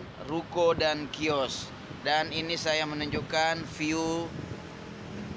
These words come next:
rivernya, dan ikuti video saya terus. Oke.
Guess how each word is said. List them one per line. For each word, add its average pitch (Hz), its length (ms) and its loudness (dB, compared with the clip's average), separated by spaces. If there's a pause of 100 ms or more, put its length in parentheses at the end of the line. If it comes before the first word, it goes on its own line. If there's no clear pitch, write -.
(3000)
rivernya, 160 640 0
dan 151 560 2
ikuti 151 320 -4
video 156 240 0
saya 156 240 2
terus. 156 320 0
Oke. 151 480 2